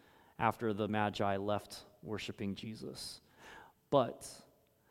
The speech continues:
the Magi experienced a light in Jesus that changed them. And I have to believe that, that,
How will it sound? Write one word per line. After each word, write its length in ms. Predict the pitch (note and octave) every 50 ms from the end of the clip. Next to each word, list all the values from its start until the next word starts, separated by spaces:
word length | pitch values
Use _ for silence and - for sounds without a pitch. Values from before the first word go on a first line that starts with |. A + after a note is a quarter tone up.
| - - - -
the 60 | -
Magi 400 | B2 C3 C#3 D3+ C#3+ D3+ D3 C#3+
experienced 680 | C#3 C3 - - - - - C3 B2+ B2+ B2+ A#2 - -
a 40 | A2+
light 580 | G#2 G2+ G2+ G#2+ A2+ A#2 A#2 - - - - - -
in 220 | B2 A2+ A2 A2
Jesus 520 | G#2+ - A2+ G#2+ G#2 G2 - A#2+ A#2 - -
that 160 | - - -
changed 520 | - - - B2 B2+ C3+ C3+ A#2+ - -
them. 300 | - A2+ G#2+ G#2 G#2+ A2 - - - _ _ - - - - - - - - - -
And 100 | C3+ B2
I 60 | A#2+
have 280 | A2 A2 B2 C3 B2 -
to 80 | - B2+
believe 460 | A2+ A#2+ G#2+ G#2 G#2+ G#2+ G#2+ G#2 -
that, 160 | A2+ G#2+ -
that, 200 | - A2+ A2+ -